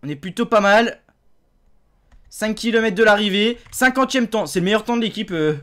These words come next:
putain. En tout cas, c'est Tony Martin qui va remporter ce chrono. Il y a plus que Aru et moi sur le circuit. A priori, ça devrait le faire.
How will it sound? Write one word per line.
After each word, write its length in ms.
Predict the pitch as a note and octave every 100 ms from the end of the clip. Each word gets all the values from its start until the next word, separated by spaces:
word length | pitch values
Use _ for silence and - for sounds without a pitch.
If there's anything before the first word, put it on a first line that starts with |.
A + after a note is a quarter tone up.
| -
putain. 240 | C#3+ G3+
En 1120 | D#4+ _ _ _ _ _ _ _ _ _ _
tout 60 | _
cas, 100 | A3+
c'est 140 | A3+ E3
Tony 200 | A#3 A#3+
Martin 280 | A#3 A#3+
qui 100 | G#3+
va 100 | A3
remporter 340 | G#3 G3 G3+ G#3+
ce 80 | -
chrono. 340 | G#3+ C4+ C#4+
Il 40 |
y 40 | C4
a 60 |
plus 180 | B3+ C4+
que 80 | C4
Aru 300 | C#4 C4 C#4
et 40 |
moi 140 | C4 C#4
sur 180 | C#4 B3+
le 200 | B3 -
circuit. 680 | - A#3+ - G#3 A#3 C4 - _ _ _ _ _ _ _ _ _ _ _ _ _ _ _ _ _ _ _ _ -
A 120 | C#3+
priori, 340 | C#3+ G3 F#3+
ça 140 | G3+ G#3
devrait 180 | E3+ F#3+
le 40 |
faire. 520 | - F3+ G3 G#3 -